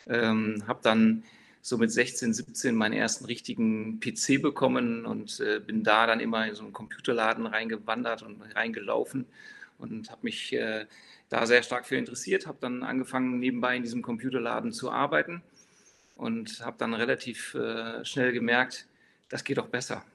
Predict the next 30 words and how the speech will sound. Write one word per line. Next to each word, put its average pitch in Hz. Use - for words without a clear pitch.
War 113
zumindest 117
mein, 117
meine 113
Idee, 117
dass 110
es 110
auch 98
besser 107
geht. -
Und, 110
äh, 117
dann 113
bin 120
ich 117
irgendwann 127
zu 131
meinem 117
Vater 147
mal 147
hochgegangen 143
und 127
habe 120
gesagt, 120
„Du, 131
pass 123
auf, 127
ich, -
ich -
habe -